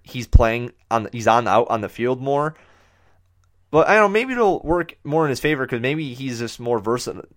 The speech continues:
versatile in the way that they've used him, and maybe he's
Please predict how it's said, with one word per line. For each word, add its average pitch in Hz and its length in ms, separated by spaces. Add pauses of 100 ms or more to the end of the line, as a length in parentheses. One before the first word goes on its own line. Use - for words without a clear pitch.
(120)
versatile 110 500
in 104 60
the 107 80
way 107 180
that 98 120
they've 98 220
used 107 280
him, 98 240 (100)
and 95 380
maybe 101 520 (120)
he's 98 540